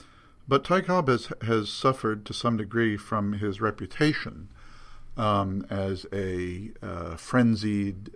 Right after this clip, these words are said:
uh, violent player and, uh, perhaps because he was from Georgia, as a racist. And this book, Ty Cobb, A Terrible Beauty, um, looks into all that and discovers that, in fact, the Ty Cobb that you think you know,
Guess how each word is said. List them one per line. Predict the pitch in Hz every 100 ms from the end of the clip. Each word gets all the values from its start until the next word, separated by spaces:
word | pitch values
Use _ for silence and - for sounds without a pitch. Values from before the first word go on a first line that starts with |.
| -
uh, | 92 90 85 85 90 71 -
violent | 92 95 98 104 104 -
player | - 104 98 90 87 101
and, | 101 95 92 92 - - - - - - -
uh, | 87 82
perhaps | - 90 87 -
because | - 87 80
he | 82
was | 78 71 -
from | - 71
Georgia, | 85 87 87 85
as | 78 73
a |
racist. | 76 95 113 - - - - -
And | 104 98 92 - - - - - - - -
this | 131
book, | 139 190 - - -
Ty | - 92 87
Cobb, | 98 87 82
A |
Terrible | 85 95 85 76
Beauty, | - 85 82 95 98 -
um, | 107 95 92 87 -
looks | 139 -
into | 214 202 95
all | 65 65
that | - - - -
and | 110 101 92
discovers | 98 - 170 165 113 110
that, | 104
in | 104
fact, | - 120 113
the | 101
Ty | - - 139 131
Cobb | - 123 117 104
that | 107 -
you | 101
think | 92 - 190 -
you | 92 -
know, | - - - -